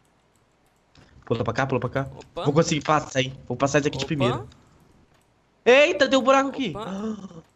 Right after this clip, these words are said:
Speaker 1: deixa eu me ai,
Speaker 2: Opa,
Speaker 1: caí.
Speaker 2: opa, opa.
Speaker 1: Eita, que dificu-, <gasps> é muito difícil ali.
Speaker 2: Opa, beleza,
Speaker 1: Tegoso,
Speaker 2: cheguei
Speaker 1: não gostei
Speaker 2: aqui.
Speaker 1: dele, não.
Speaker 2: Onde que você tá? Onde que você falou que era
Speaker 1: Eu errei
Speaker 2: difícil?
Speaker 1: ali, é difícil.
Speaker 2: Como é que é difícil?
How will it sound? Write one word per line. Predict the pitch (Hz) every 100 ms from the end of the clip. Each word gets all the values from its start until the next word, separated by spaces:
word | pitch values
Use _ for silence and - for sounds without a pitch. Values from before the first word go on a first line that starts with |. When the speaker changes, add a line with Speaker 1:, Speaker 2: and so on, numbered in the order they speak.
| _ -
Speaker 1:
deixa | 196
eu |
me | 180 139 107 _ _ _ _ _ _
ai, | - 262
Speaker 2:
Opa, | 262 247
Speaker 1:
caí. | 254 240
Speaker 2:
opa, | -
opa. | 151 - 196 -
Speaker 1:
Eita, | 240 294 320 - - 294 302 302 277
que | 247 220
dificu-, | 240 - - 247
<gasps> | 262 269 247 247 226 214 190 -
é |
muito | 190 208
difícil | 185 214 196 - 156
ali. | 143 113 - - _ _ _ _ _ _ _ _ _ _
Speaker 2:
Opa, | - - - 160
beleza, | 147 151 156 151
Speaker 1:
Tegoso, | 185 160
Speaker 2:
cheguei | - 135
Speaker 1:
não |
gostei | 175 147
Speaker 2:
aqui. | 151
Speaker 1:
dele, | 139 - 82
não. | 170
Speaker 2:
Onde | 202
que | 208
você | 202 196 180
tá? | 202 330 494 403
Onde | 220 -
que | - 208
você | - 202
falou | 190 185
que | 190
era | 180 170
Speaker 1:
Eu | 202
errei | 214 214
Speaker 2:
difícil? | 214 220
Speaker 1:
ali, | 208 208 214
é | 202
difícil. | 185 - 190 208 - 220 208 _ _ _ -
Speaker 2:
Como | 196
é | 226
que |
é | 240
difícil? | 240 226 202 - 139